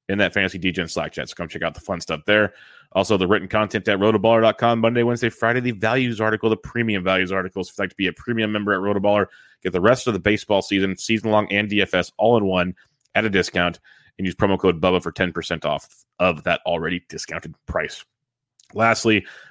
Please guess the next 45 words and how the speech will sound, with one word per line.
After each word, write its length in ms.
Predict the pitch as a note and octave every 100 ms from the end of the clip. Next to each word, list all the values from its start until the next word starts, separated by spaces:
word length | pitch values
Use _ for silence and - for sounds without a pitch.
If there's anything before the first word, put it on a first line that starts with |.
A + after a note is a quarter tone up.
| -
Bench 280 | F2 A#2+ A2+
with 100 | F#2+
Bubba 180 | G2+
podcast 420 | F#2 F#2 F2 F2 F2
is 120 | D#2+
my, 180 | F2 E2+
my 160 | F2
go-to 460 | F2+ G#2 F#2+ G2+ F#2
Tuesdays 400 | - G#2+ G2+ E2+
and 100 | E2+
Thursdays 380 | F#2+ F2+ F#2 -
fantasy 320 | G#2 F#2+ F#2+
baseball 380 | F2 F2 - E2
for 200 | F#2 F#2
you. 80 | E2+ - - -
This 100 | -
past 280 | A2 G2
week 140 | G#2 F#2
had 180 | F2 D#2+
Draft 280 | F#2+ F#2+
Cheat 280 | - G2+ F2 - - -
and 180 | F#2 E2+
Kevin 260 | A2+ G2+ F2
Hastings 400 | F#2 G2 - F#2
on 120 | F#2
there. 200 | F#2 E2 _ _
Toby 260 | - A2 G#2
will 80 | F#2+
be 60 |
back 200 | F2+ F2
this 160 | F#2+ -
Tuesday 460 | - G2 G2 G2 - - - -
with 80 |
another 180 | G2 F#2+
great 320 | E2+ G2+ F2+
guest 300 | F#2 F2+ -
on 160 | F2 E2+
Thursday. 340 | - F#2 F2
So 140 | F2 D#2+
come 180 | - F#2
check 180 | -
out 200 | F#2 E2+
Bench 180 | F#2+ F2+
with 120 | F#2
Bubba. 260 | E2+ F2+ F2+